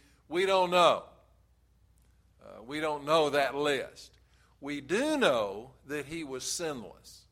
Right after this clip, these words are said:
as he was growing up. And you would think, well, all the kids then would know that there was something real, real special about him.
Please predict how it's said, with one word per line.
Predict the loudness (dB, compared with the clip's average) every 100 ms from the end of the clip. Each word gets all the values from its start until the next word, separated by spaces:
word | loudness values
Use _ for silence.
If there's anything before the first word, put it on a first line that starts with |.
| _ _ _ _
as | -18 -14
he | -14
was | -14
growing | -10 -8 -8 -10
up. | -14 -16 _ _ _ _ _ _ _ _ _ _ _ _ _ -18
And | -10
you | -8
would | -8
think, | -8 -8 -8 -12 -8
well, | -4 -2 -4 -8 _ _
all | -2 0 0
the | -2
kids | -8 -8 -8 -10
then | -12 -10
would | -10 -6
know | 0 6 6 4
that | -4 -10
there |
was | -12 -10
something | -10 -6
real, | -2 0
real | 0 -4
special | -6 -6 -6 -10
about | -10 -8 -8
him. | -12